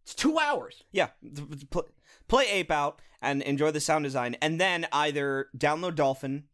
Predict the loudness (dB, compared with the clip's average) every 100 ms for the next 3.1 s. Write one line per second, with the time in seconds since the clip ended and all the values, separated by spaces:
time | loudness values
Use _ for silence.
0 | _ -4 0 0 0 -2 0 2 0 -2
1 | -8 -10 _ -20 -8 0 2 2 0 -6
2 | _ _ _ 2 2 0 -8 -4 0 0
3 | -2